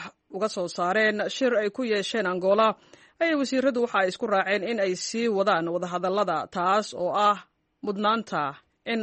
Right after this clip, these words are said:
qalalaasaha siyaasadeed ee labada dal ee walaalaha ah la xalliyo, sida hadalka loo dhigay, iyo in da-, dib loo qeexo jadwalka lagu dejinayo qorshaha dhimista xiisadda ee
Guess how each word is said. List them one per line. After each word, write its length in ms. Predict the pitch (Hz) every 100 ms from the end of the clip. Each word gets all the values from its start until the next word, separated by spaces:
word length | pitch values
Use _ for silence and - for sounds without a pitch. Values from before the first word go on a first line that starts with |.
| -
qalalaasaha 600 | 202 196 185 185 220 180
siyaasadeed 600 | - 190 180 190 202 180
ee 60 | 170
labada 300 | 180 175 180
dal 240 | 190 208 202 _ _ _ -
ee 80 | 294
walaalaha 480 | 214 202 214 196 165 190
ah 120 | 185 170
la 80 | 185
xalliyo, 460 | 180 175 180 185 175
sida 220 | 214 185
hadalka 340 | 175 165 170
loo 140 | 180 190
dhigay, 280 | 185 214 208
iyo 200 | 240 247
in 200 | 311 339 320
da-, 180 | 226 240 -
dib 200 | 226 226
loo 200 | 233 233 -
qeexo 400 | 196 185 - 220 202
jadwalka 560 | 214 233 202 180 - 185 175 _ _ _ _ _
lagu 180 | 233 247
dejinayo 680 | 233 247 220 247 202 202 220 208 185
qorshaha 520 | 196 - 233 170 147 160 _ _
dhimista 360 | 202 208 233 214
xiisadda 520 | - 190 208 202 175 165 170 -
ee 260 | 196 180